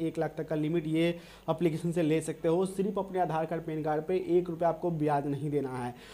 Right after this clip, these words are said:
और इस पैसे को कहाँ कहाँ इस्तेमाल करना है इस वीडियो में पूरी जानकारी बताऊँगा। अगर दोस्तों लेट फीस करते हैं, मान लीजिए आपने लोन ले लिया, आप लेट पेमेंट करते हो, वो भी आपको जानकारी बताऊंगा। कि दोस्तों मैंने सारा रिव्यू करने के बाद मैं ये वीडियो बना रहा हूँ, ठीक है।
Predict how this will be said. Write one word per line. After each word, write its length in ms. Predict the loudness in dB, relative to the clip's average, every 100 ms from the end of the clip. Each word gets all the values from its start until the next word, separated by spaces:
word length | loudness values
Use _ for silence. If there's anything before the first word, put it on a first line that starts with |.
| 6
और 120 | 8
इस 80 | 8
पैसे 180 | 6 4
को 120 | 4
कहाँ 260 | 6 4 4
कहाँ 160 | 4 2
इस्तेमाल 340 | 2 2 2
करना 320 | 2 0 2
है 100 | 2
इस 80 | 0
वीडियो 200 | 2 4
में 140 | 4 2
पूरी 140 | 2
जानकारी 280 | 2 2 0
बताऊँगा। 480 | 0 0 2 4 4 0 -2 4
अगर 140 | 4
दोस्तों 240 | 6 6
लेट 320 | 8 10 8 4
फीस 200 | 0 4
करते 260 | 2 6 6
हैं, 140 | 6
मान 160 | 6 4
लीजिए 180 | 4 4
आपने 160 | 6
लोन 220 | 6 6
ले 100 | 6
लिया, 240 | 4 6 8
आप 220 | 6 4 4
लेट 240 | 4 4
पेमेंट 280 | 2 2 2
करते 240 | 0 2
हो, 100 | 2
वो 200 | 4 4 4
भी 100 | 4
आपको 180 | 4 4
जानकारी 300 | 4 6 4
बताऊंगा। 340 | 4 4 4
कि 100 | 4
दोस्तों 220 | 2 4
मैंने 180 | 6 4
सारा 380 | 4 4 4 4
रिव्यू 320 | 2 4 2
करने 280 | 2 0 -2
के 140 | -2 0
बाद 220 | 0 0
मैं 100 | 0
ये 140 | 0
वीडियो 220 | 0 0 0
बना 220 | 0 -2
रहा 120 | -2
हूँ, 120 | -2 0
ठीक 160 | 2
है। 140 | 2